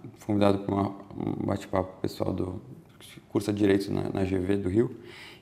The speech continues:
e aí eles perguntaram muito isso. E eu falei, gente, é, eu gosto sempre de falar o quão corrida a minha vida é e tal, e as pessoas ficam, "Nossa, como é que você consegue fazer tanta coisa? Te admiro."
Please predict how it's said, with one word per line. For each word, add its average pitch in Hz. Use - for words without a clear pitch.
e -
aí 110
eles 107
perguntaram 110
muito 110
isso. 107
E 98
eu 104
falei, 113
gente, 110
é, 98
eu 98
gosto 101
sempre 113
de 104
falar 101
o 101
quão 123
corrida 104
a -
minha 92
vida 90
é 87
e 90
tal, 95
e 95
as 87
pessoas -
ficam, -
"Nossa, 107
como 110
é -
que 104
você -
consegue 104
fazer 101
tanta 98
coisa? 101
Te 104
admiro." 98